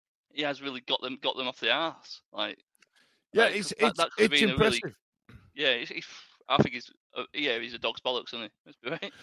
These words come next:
Speaker 2: So, as it stands right now, we're only six points off the team placed twenty-first, which is, uh, Darren Moore's Huddersfield Town. Then we've got Millwall, who spanked us,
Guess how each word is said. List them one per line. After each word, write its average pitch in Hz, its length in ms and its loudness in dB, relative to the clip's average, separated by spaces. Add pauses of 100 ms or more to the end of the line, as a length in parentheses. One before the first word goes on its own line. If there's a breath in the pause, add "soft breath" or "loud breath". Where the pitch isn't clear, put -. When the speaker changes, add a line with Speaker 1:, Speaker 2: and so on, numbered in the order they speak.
(180 soft breath)
Speaker 2:
So, 202 360 12
as 226 160 12
it 208 120 8
stands 220 280 12
right 190 160 12
now, 185 160 12
we're 190 100 12
only 180 200 12
six - 300 8
points 170 340 10
off 160 180 6
the 156 200 10
team 156 460 6
placed 156 380 6
twenty-first, 156 840 8
which 156 240 4
is, 131 280 2
uh, 135 240 8
Darren 139 320 6
Moore's 135 420 8
Huddersfield 123 560 4
Town. 139 400 2 (280 soft breath)
Then 185 140 10
we've 185 100 8
got 170 180 12
Millwall, 165 440 12
who 147 120 10
spanked 156 520 2
us, 139 200 6